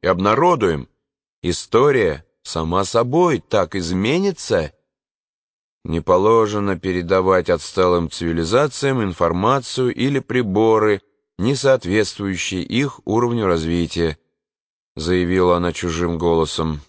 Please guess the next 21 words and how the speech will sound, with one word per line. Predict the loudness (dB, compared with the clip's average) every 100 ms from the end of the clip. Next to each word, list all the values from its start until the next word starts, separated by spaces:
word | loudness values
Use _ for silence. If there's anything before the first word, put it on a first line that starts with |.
| _ _ _ _
Лицо | -10 -4 0 0
у |
нее | 0 -2 -2
было | 0 0 0
бледное | 0 0 2 0 -2 -2 -4 -6 _ _ _ _ -14
и |
словно | -8 -2 0 0 -2
отсутствующее. | -4 -4 -6 -6 -8 -6 -6 -8 -8 -8 -10 _ _ _ _ _ _ _ _ -4
Новиков | 2 4 4 2 0 -2
за | 0
ее | 2 2
спиной | 0 -2 0 2 4
резко | 4 2 0 -2
взмахнул | -2 0 -2 0 2 2
рукой, | 2 2 2 2
приказывая | -4 -6 0 2 2 0 2
Левашову | 2 2 0 0 0 0
замолчать. | 0 0 0 0 0 0 -2 -12 _ _ _ _ _ _ _ -2
Олег | 2 4 2 0
пожал | -2 0 2 2
плечами. | 0 -4 -2 0 0 0 -6